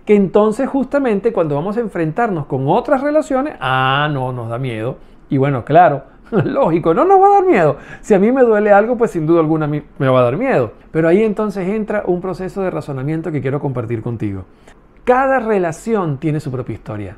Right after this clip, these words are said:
cada relación tiene su propia biografía. No todas las relaciones son iguales. El hecho de que te haya ido mal en alguna relación no significa que en otras te va a ir mal. Cuando entramos en un proceso de conocer a la otra persona, de enamorarnos de otra persona,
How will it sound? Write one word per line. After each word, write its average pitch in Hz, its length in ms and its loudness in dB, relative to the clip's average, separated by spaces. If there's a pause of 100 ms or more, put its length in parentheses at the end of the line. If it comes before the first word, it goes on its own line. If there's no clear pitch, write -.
(120)
cada 214 260 2
relación 170 460 -4
tiene 143 160 -4
su 135 120 -6
propia 131 220 -6
biografía. 123 600 -4 (420)
No 180 560 2
todas 175 260 2
las 147 120 -4
relaciones 151 480 -4
son 135 140 -8
iguales. 127 520 -8
El 139 160 -2
hecho 139 200 -6
de 160 80 0
que 139 140 -4
te 135 120 -6
haya 139 180 -2
ido 151 200 0
mal 147 280 -4
en 139 120 -4
alguna 131 360 -4
relación 170 360 -4
no 156 80 -4
significa 147 440 -6
que 143 100 -8
en 127 100 -6
otras 165 340 -6
te 113 100 -10
va 127 100 -6
a 117 60 -6
ir 117 100 -6
mal. 113 260 -10 (240)
Cuando 208 320 0
entramos 185 760 -2
en 160 140 -4
un 233 120 -2
proceso 196 480 -6
de 165 100 -4
conocer 165 480 -4
a 190 40 -4
la 160 80 -2
otra 151 180 -6
persona, 120 460 -8
de 139 80 -2
enamorarnos 175 640 -2
de 156 80 -4
otra 143 200 -4
persona, 131 380 -10